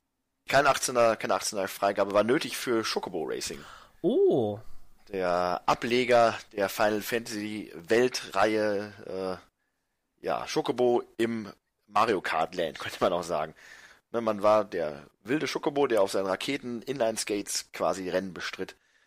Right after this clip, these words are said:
Speaker 1: Und das Ganze war ein lustiger Multiplayer-Spaß, hatte aber auch einen Story-Modus, einen richtigen Story-Modus, wenn man so möchte, wo man dann mit seinem Chocobo irgendwas gemacht hat. Ich hab schon wieder vergessen. Ich hatte persönlich sehr viel Spaß mit dem Spiel. Es war kein besonders anspruchsvoller Racer und, äh,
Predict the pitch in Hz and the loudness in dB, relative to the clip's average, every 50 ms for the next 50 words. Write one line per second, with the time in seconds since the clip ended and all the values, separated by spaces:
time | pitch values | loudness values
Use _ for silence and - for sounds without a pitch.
0 | _ _ _ _ _ - - - 95 98 - 101 92 90 85 85 87 87 80 76 | _ _ _ _ _ -12 -6 -4 -4 -4 -4 -2 0 0 0 0 -2 -8 -10 -8
1 | 104 107 - - 104 95 95 117 156 185 214 - 151 131 123 - - - 123 113 | -8 -8 -6 -6 -4 -4 -2 -2 -4 -4 -4 -2 0 0 0 0 0 0 2 2
2 | 123 - - - 123 - 151 127 110 87 78 107 113 - - _ _ _ _ _ | 2 0 0 0 0 2 2 2 4 6 6 6 4 2 -4 _ _ _ _ _
3 | - - - - 110 117 127 101 92 90 90 90 87 82 - - - _ _ - | -12 -4 0 0 2 2 2 0 0 -2 0 -2 -2 -4 -6 -12 -14 _ _ -20
4 | - - - - _ _ 90 90 - - - 92 - - - 85 92 90 90 90 | -20 -20 -20 -20 _ _ -8 -8 -6 -6 -6 -8 -6 -6 -4 -4 -4 -4 -6 -6
5 | 95 107 104 - 95 92 90 90 92 90 90 - - 117 104 98 95 92 92 90 | -6 -6 -8 -8 -8 -8 -8 -6 -6 -6 -8 -6 -6 -8 -6 -4 -4 -4 -2 -2
6 | 90 92 92 92 - - 87 85 - - - - 92 98 95 92 - _ _ _ | -4 -6 -6 -8 -8 -8 -8 -8 -10 -12 -12 -10 -6 -6 -6 -6 -8 _ _ _
7 | _ _ _ _ _ _ _ _ _ _ _ _ _ _ _ _ _ _ _ _ | _ _ _ _ _ _ _ _ _ _ _ _ _ _ _ _ _ _ _ _
8 | - 135 131 117 104 - 104 98 101 107 - 90 80 85 101 - - 107 95 90 | -4 -2 0 0 -2 -2 0 0 0 0 0 -4 -4 -4 -8 -6 -6 -8 -8 -8
9 | 87 - 90 85 92 - - 98 101 - _ _ _ _ 135 156 - - 143 - | -8 -8 -6 -6 -6 -6 -6 -12 -14 -18 _ _ _ _ -4 -2 0 0 -2 -2
10 | - 127 117 113 123 120 113 90 104 104 - - 120 - - 107 107 120 123 107 | 0 -2 -2 0 0 -4 -4 0 0 0 0 0 -6 0 2 2 2 2 0 -6
11 | 110 104 104 - - 113 107 104 - - - - - - - - _ _ - 120 | -8 -6 -8 -10 -8 -8 -8 -8 -10 -14 -20 -20 -20 -20 -20 -20 _ _ -4 -2
12 | 123 - 131 120 117 110 113 110 107 - - - 107 - - - 110 - - 107 | -2 2 2 2 2 2 2 2 2 0 -2 -4 -4 -6 -6 -8 -10 -4 0 2
13 | 101 95 90 90 95 104 - 120 107 92 - - - - - - - - _ _ | 2 4 4 2 0 0 2 2 0 0 0 -8 -20 -20 -20 -20 -20 -20 _ _
14 | _ - 98 98 98 92 92 90 92 92 | _ -10 -8 -8 -6 -4 0 0 2 0